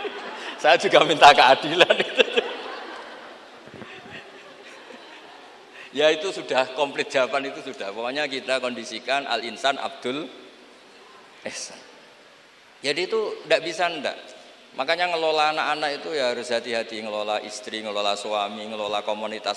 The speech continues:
masyarakat. Kenapa kiai itu harus dermawan? Kenapa orang baik harus dermawan? Kalau yang dermawan orang fasik, pasti orang fasik ini yang punya pengaruh karena al-insan abdul ihsan. Makanya ini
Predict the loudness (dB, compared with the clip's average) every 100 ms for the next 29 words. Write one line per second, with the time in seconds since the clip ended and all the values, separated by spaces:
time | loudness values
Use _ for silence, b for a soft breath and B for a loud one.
0 | -6 -8 -6 -6 -8 -12 -14 -20 -20 -20
1 | -20 -20 -20 -20 -20 -12 -2 0 2 2
2 | 2 -2 0 -2 -2 -6 -6 -4 -2 -2
3 | -4 -2 -2 0 0 0 0 0 -2 -4
4 | -6 -4 -6 -6 -12 -18 -20 -20 -6 -2
5 | 0 -2 -4 -2 0 2 0 0 -2 -2
6 | -6 -6 -8 -6 -6 -4 -2 -2 -2 -4
7 | -6 -6 -6 -6 -6 -6 -4 -4 -4 -4
8 | -4 -4 -2 -4 -6 -4 -2 -2 -6 -6
9 | -6 -8 -14 -20 -20 -20 -20 -18 -14 -12
10 | -12 -14 -18 -20 -20 -20 -20 -12 -4 -2
11 | -2 -2 -6 -6 -10